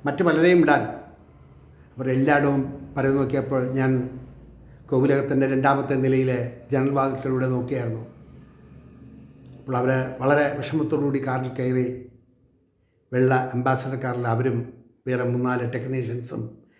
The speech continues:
കയറി വയൽപ്പാതയിലൂടെ കടന്നു പോകുന്നതാണ് ഞാൻ അവസാനമായി കാണുന്നത്. ഇന്ന്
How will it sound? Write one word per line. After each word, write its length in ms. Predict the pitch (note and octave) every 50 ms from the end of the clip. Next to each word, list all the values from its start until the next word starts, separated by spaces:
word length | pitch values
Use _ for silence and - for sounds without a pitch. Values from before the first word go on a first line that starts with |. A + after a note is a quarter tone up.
| _ _ _ _ _ -
കയറി 560 | - B2+ B2 A#2 A#2+ A#2 A2+ A2+ - - - - - _ _ _ _ _ _ _ _ _ _ _ _ _ _ _ _ _ _ _ _ _ _ _ -
വയൽപ്പാതയിലൂടെ 1000 | C3+ C3 C3 B2 - C3 B2+ A#2+ C3 B2+ B2+ B2 A#2 B2 A#2 A#2+ A2+ A#2 - - - - - _ _ _ _ _ -
കടന്നു 220 | C3 B2 B2 B2+
പോകുന്നതാണ് 460 | A#2 A#2 A#2 A#2+ A2+ A#2+ A#2 A2+ A2+ A2
ഞാൻ 160 | A#2 A2+ A2+
അവസാനമായി 480 | A2 - - - B2+ A#2+ A#2 A#2 A2+
കാണുന്നത്. 460 | A2+ A2+ A2+ A2 A2 A2+ A2 G#2+ - - - - - _ _ _ _ _ _ _ _ _ _ _ _ _ _ - _ _ _ _ _ _ _ _ -
ഇന്ന് 540 | C#3 C#3+ C#3+ C#3+ C#3 C3+ C3+ C#3 - -